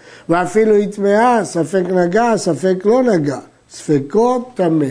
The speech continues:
שהמבוי רשות היחיד. למרות שכל הספקות האלה מצטרפים, ספק, ספק, ספק, ספקה, בכל אופן, רשות היחיד טמא, כמו שביארנו.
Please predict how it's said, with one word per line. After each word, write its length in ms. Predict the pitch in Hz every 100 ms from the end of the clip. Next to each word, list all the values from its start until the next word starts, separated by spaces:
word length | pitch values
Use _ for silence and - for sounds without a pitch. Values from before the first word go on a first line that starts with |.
| 120
שהמבוי 800 | - 151 135 139 135 175 240 233
רשות 420 | 175 127 175 165
היחיד. 360 | 156 131 127 107 - _ - _ _ 143
למרות 460 | 143 165 214 240
שכל 480 | 233 160 202 226 233 202
הספקות 580 | - 180 175 208 196
האלה 220 | 190 185 175
מצטרפים, 800 | 170 160 - 170 147 202 196
ספק, 360 | 151 - 196 190
ספק, 380 | - 196 202 160
ספק, 340 | - 202 190 151
ספקה, 540 | 196 220 214 240 233 226
בכל 320 | 151 175 208
אופן, 420 | 214 220 214 196 151
רשות 340 | 139 185 170
היחיד 300 | 156 143 165 160
טמא, 400 | 147 160 190 214 214 - _ -
כמו 400 | 143 165 170 170
שביארנו. 640 | - 139 139 110 107